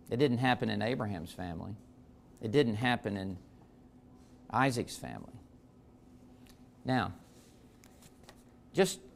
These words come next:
a couple points of application, and then we'll open it up. And Ken, if you've got any, uh, anybody coming in or, uh, texting us, emailing us.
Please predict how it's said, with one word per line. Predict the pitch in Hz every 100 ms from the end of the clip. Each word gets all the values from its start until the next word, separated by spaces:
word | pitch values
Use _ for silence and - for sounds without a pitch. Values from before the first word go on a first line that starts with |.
| - - -
a |
couple | 196 151
points | 127 170 131
of | 143
application, | 139 139 - 147 139 - 104 110
and | -
then | 117 117
we'll | 104
open | 113 113 107
it |
up. | 107 98
And | 92
Ken, | - 113
if | 101
you've | 110 98
got | 113 104
any, | 107 90 87 - - - - - -
uh, | 107 101 87 - -
anybody | 120 107 110 104 95 92 - - - - - - - -
coming | 139 113 101
in | 104 101 92
or, | 98 87 82 -
uh, | - - - - - - - - -
texting | 117 110 - 87
us, | 85 - - - - -
emailing | 113 107 90 82
us. | - -